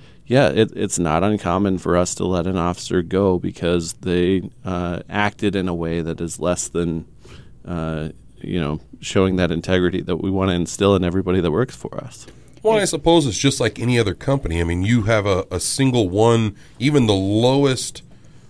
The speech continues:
Speaker 2: ranking officer out on the street is at that moment the face of your organization,
Speaker 1: Mm-hmm.
Speaker 2: which is the Rapid City Police Department, or in, if you were a company, he's the face of your,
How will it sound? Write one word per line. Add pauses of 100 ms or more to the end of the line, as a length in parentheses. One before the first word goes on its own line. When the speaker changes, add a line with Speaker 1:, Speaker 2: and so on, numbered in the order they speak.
(320)
Speaker 2:
ranking
officer
out
on
the
street
is
at
that
moment
the
face (100)
of
your
organization,
Speaker 1:
Mm-hmm.
Speaker 2:
which
is
the
Rapid
City
Police
Department, (280)
or
in,
if
you
were
a
company,
he's
the
face
of
your,